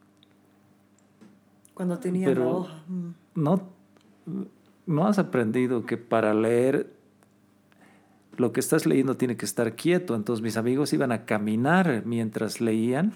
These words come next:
Speaker 1: <laughs>
Speaker 2: para evitar dormirse. Si era mejor sentarse, empezar a mascar coca y leer.
Speaker 1: Claro.
Speaker 2: Y ya. ¿Cuál es el único problema de la hoja de coca?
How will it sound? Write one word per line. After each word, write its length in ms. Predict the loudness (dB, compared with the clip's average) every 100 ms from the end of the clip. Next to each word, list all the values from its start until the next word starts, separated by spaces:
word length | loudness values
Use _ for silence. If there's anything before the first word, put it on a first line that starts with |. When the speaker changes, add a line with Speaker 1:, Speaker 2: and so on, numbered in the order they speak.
| -2
Speaker 1:
<laughs> 520 | -2 -4 -14 -16 -2
Speaker 2:
para 200 | 0 2
evitar 400 | 0 0 0 0
dormirse. 560 | -2 -2 0 0 -2 -4
Si 140 | -2
era 120 | -2
mejor 380 | -4 -6 -6 -8
sentarse, 840 | -6 -8 -4 -2 -2 -4 -4 -4 -4 -10 -20 _
empezar 360 | -8 -6 -4 -2
a 20 |
mascar 440 | -2 -6 -4 -6 -4
coca 440 | -4 -4 -4 -4
y 160 | -4 -4
leer. 440 | -2 -4 -6 -10 -20 _ _ -20
Speaker 1:
Claro. 200 | -14 -14 -16 -20 -20 -20 -20 _
Speaker 2:
Y 120 | -10
ya. 180 | -8 -10 -18 _ _ _ _ _ _ _ _ _ -20 -20 _ _ _ _ _
¿Cuál 200 | 0 2
es 120 | 4
el 120 | 4
único 440 | 4 2 2 0 -4
problema 760 | 0 2 4 4 2 2 0
de 100 | 0
la 140 | 0 0
hoja 240 | 0 -2
de 160 | -4 -4
coca? 480 | -6 -6 -4 -4